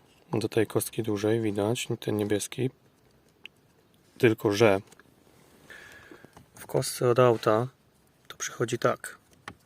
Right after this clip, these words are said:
Tu jest na pozycji drugiej pod prawej. A tu na pozycji drugiej od prawej mamy pusto. Więc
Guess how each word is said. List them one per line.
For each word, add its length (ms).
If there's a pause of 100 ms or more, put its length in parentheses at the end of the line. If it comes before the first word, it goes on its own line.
(1500)
Tu 100
jest 140
na 80
pozycji 420
drugiej 280
pod 200
prawej. 420 (2000)
A 80
tu 160
na 100
pozycji 400
drugiej 260
od 80
prawej 300
mamy 200
pusto. 420 (3500)
Więc 640